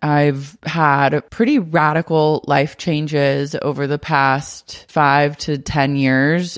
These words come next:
and a huge part of that has been thanks to finding a therapist and working with a therapist regularly to, like,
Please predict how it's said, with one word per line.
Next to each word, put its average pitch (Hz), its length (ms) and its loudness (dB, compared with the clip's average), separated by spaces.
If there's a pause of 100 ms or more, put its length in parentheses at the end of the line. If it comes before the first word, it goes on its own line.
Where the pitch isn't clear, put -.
and 139 600 2 (220)
a 139 60 0
huge 175 500 0
part 135 240 -2
of 131 120 -6
that 147 400 -2
has 143 260 0
been 135 480 0
thanks 135 400 -2
to 127 580 -2
finding 135 440 2
a 135 40 2
therapist 131 920 0
and 131 240 0
working 135 360 -2
with 127 140 -2
a 135 80 -2
therapist 131 500 -2
regularly 147 720 2
to, 160 180 -4
like, 123 300 -2